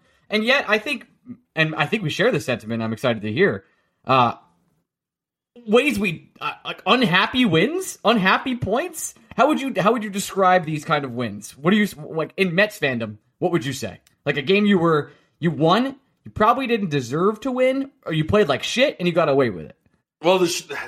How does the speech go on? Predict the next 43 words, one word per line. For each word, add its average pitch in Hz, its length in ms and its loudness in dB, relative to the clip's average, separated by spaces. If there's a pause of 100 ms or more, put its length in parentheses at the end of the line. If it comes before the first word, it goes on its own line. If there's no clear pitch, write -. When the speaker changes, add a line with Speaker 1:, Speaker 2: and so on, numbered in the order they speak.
(140)
Speaker 2:
the 143 100 -8
problem 240 280 4
with 240 100 -4
the 165 40 -6
Sharks 208 360 2
game 175 160 -2
is 131 80 -8
they 151 100 2
didn't 214 220 2
play 202 180 0
like 156 240 2
shit - 460 -2
again, 123 360 0
and 104 120 -4
I 113 80 0
think 143 220 -4
that's 131 460 0 (800)
where 139 260 4
it's - 160 -6
frustrating, 107 720 -2
because 139 280 -4
it's 151 160 -8
not 196 260 2
accurate 156 520 2
to 127 80 -14
say 147 180 -2
the 131 100 -2
Rangers 127 540 -4 (420)
are 127 80 -4
playing 139 360 0
poorly. 123 500 0 (640)
That, 139 240 0
that's 147 280 2
not 165 300 2 (480)
casting 156 560 -2
the 139 100 0
right 131 440 0
picture 131 440 -2
onto 117 280 -2
what 123 180 0
this 107 160 -12
season 104 340 -8
is. 85 160 -8